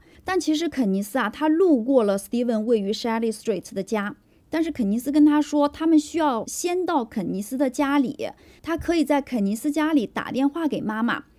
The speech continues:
然后问一问他，就问问妈妈是不是说他可以在肯尼斯家过夜。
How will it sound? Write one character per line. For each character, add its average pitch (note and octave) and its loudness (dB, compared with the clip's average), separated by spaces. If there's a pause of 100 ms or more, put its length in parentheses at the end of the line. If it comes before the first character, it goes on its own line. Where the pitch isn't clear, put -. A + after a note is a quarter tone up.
(160)
然 G#3+ -4
后 C#4+ 4
问 D#4+ 2
一 B3+ 6
问 A#3 0
他， A3+ -2 (140)
就 - -4
问 D#4 6
问 C4+ 6
妈 C4 2
妈 A#3+ 0
是 A#3+ -6
不 A#3 -6
是 A#3+ -6
说 A#3+ -2
他 C4 -6
可 B3 -2
以 A3+ 0
在 A#3 -2
肯 F#3+ -8
尼 F#3+ -8
斯 B3 -8
家 C#4 -2
过 C#4+ 0
夜。 C4 2